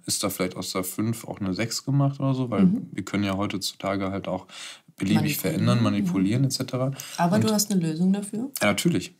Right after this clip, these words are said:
Speaker 1: Und das ist die Blockchain-Technologie.
Speaker 2: Mhm.
Speaker 1: Und das ist das, was quasi auch mit Kryptowährungen geschaffen worden ist. Dass ich, ähm, so etwas wie, was ich mit dem Schein habe, ähm, dass ich etwas digital besitzen kann und das digital weitergeben kann.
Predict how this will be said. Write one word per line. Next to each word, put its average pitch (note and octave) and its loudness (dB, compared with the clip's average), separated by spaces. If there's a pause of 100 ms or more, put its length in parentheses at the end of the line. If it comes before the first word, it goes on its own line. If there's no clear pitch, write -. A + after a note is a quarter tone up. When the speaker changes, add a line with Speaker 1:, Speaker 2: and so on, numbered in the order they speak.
Speaker 1:
Und G2 0
das G2 0
ist A2+ -2
die A2 0
Blockchain-Technologie. F#2+ 0
Speaker 2:
Mhm. - 4 (360)
Speaker 1:
Und G2 -2
das F#2+ 0
ist A2+ 0
das, G#2 0
was - -4
quasi G#2+ 0
auch - -6
mit G#2+ -2
Kryptowährungen A2 0
geschaffen G#2 -2
worden E2+ -6
ist. - -10 (380)
Dass F2+ -2
ich, - -6 (400)
ähm, F#2 -4
so G#2 0
etwas A#2 -2
wie, G2+ 0
was F#2 -2
ich - -10
mit F#2+ -4
dem F2 -2
Schein B2+ 2
habe, F2 -4 (360)
ähm, F#2 -2
dass F2+ -6
ich - -10
etwas - -10 (180)
digital A#2+ 0
besitzen G#2 -2
kann C3+ -2
und G#2+ -6
das F#2 -6
digital F#2+ -4
weitergeben F2 -4
kann. - -18